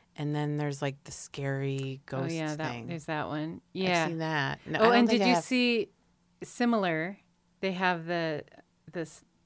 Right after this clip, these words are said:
Speaker 2: kind of like what we would have a living room where people would go where it's totally empty. But then they do show, there's a dad, and they show, like, his office, and that's full of books and papers and totally cluttered.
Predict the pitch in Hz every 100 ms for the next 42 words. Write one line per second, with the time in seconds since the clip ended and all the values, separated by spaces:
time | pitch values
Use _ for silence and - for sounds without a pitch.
0 | - - 294 254 214 190 170 165 160 156
1 | 170 165 175 151 151 160 165 165 170 160
2 | - 165 160 156 165 170 165 170 170 143
3 | 143 - - - 160 151 - 170 165 220
4 | 247 247 _ - - 208 254 294 240 247
5 | 226 233 208 202 190 190 185 175 165 165
6 | 156 147 151 180 - _ _ _ 185 175
7 | 170 165 - 175 165 165 165 175 - -
8 | - - 247 - 196 208 240 - - 202
9 | 196 165 180 - 170 160 175 170 156 151
10 | 151 175 165 147 - - 233 - - 202